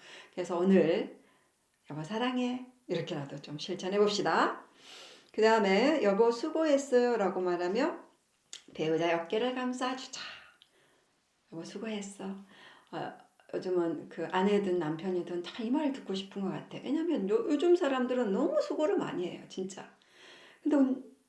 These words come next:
"수고했어"라고 이렇게 또 어디서 또 말해주는 사람이 또 없어요. 너무 많은 수고를 하는데. 어쩌면 우리가, 어, 한,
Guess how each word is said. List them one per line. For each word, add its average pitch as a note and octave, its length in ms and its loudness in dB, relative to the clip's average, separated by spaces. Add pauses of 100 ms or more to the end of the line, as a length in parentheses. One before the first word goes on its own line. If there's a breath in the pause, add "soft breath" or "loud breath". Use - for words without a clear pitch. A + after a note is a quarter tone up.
(220)
"수고했어"라고 F#4 840 4
이렇게 A#3+ 340 4
또 A3+ 200 10
어디서 B3 340 -2
또 G3 300 0 (1160 soft breath)
말해주는 F#4 580 6
사람이 B3+ 340 0
또 E3+ 100 -2
없어요. - 280 -8
너무 D4+ 340 8
많은 C4+ 280 4
수고를 B3 360 2
하는데. G3 460 -4 (440 loud breath)
어쩌면 D4+ 340 2
우리가, G#3 760 4
어, E3 380 -4
한, G3 500 -2